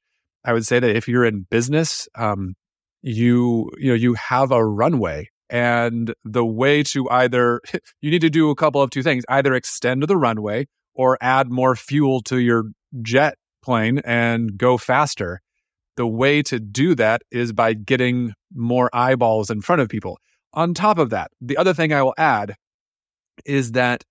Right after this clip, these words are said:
a goal for a company is to build fans. You want people to love your stuff. You don't build fans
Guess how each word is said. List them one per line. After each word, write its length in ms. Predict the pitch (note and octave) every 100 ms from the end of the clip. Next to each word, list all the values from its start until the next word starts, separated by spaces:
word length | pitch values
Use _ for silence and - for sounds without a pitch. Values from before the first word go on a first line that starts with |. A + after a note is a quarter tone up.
| _ _ _ _ _ _ _ _ _
a 140 | C#3+ C3+
goal 540 | B2+ A2 C#3 D#3+ F#3
for 200 | - D3
a 120 | B2
company 500 | A2 - B2+ D#3+ E3
is 140 | B2+ A2+
to 340 | - A#2+ G#2+ - _ _ _ _ -
build 360 | B2+ B2 G#2
fans. 720 | - B2 A2 F2 B1+ - - - _ -
You 200 | A#2+ D#3+
want 220 | D#3+ B2
people 300 | C#3+ C3 B2
to 240 | G#2+ B2+ A2+
love 760 | G#2+ A2 B2 A#2+ G#2+ G#2 F#2+ _ -
your 560 | G#2+ A2 A2 G#2 G2
stuff. 440 | - C#3+ G2 F2 - _ _ _ _
You 160 | A#2+ C3
don't 500 | A#2 C#3 D3+ B2+ G#2+
build 360 | C3+ C#3 A#2+ G#2
fans 800 | - A#2+ A#2 C#3 F3+ G3 -